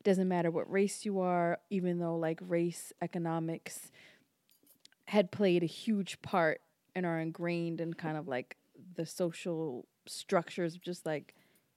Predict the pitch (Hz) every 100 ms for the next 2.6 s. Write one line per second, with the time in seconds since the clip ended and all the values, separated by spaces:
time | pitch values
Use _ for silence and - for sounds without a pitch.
0 | _ _ - 196 208 208 220 226 247 240
1 | - 269 302 302 _ - - - - -
2 | - _ _ - 185 -